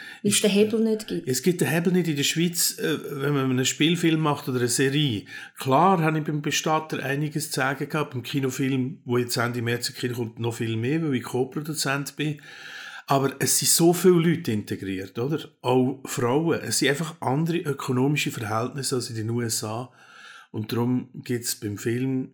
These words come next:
Speaker 2: es hat sicher auch grusige Sachen gegeben im Film, da bin ich ganz sicher. Äh, beim Fernsehen ist mir halt leider nie etwas zu Ohren gekommen. Und wenn mir mal etwas zu Ohren gekommen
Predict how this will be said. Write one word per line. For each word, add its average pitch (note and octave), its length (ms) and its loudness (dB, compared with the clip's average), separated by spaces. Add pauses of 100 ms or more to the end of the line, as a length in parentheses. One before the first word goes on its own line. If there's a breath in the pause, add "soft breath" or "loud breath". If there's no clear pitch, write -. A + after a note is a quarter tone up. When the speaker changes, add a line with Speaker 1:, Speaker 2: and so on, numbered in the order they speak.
Speaker 2:
es A2 140 -4
hat G#2+ 120 -2
sicher D3 360 0
auch B2+ 120 0
grusige C3 380 0
Sachen A#2 360 -6
gegeben A2 240 -4
im G#2+ 60 -6
Film, A2 240 -4
da G#2+ 80 -4
bin G2+ 100 -8
ich F#2+ 80 -8
ganz G#2 240 -6
sicher. C3 360 -4 (920 loud breath)
Äh, A2 440 2 (180)
beim A2+ 180 -6
Fernsehen B2+ 600 -2
ist - 180 -6
mir B2 120 -2
halt A#2+ 160 -4
leider A#2+ 240 0
nie A#2 180 -2
etwas A#2+ 360 -4
zu A2+ 120 -2
Ohren C#3 180 -2
gekommen. - 580 -8
Und A#2 300 -4
wenn B2+ 240 0
mir C3 80 0
mal A#2 280 0
etwas - 260 -8
zu A#2 140 -2
Ohren B2+ 140 2
gekommen A#2+ 500 -2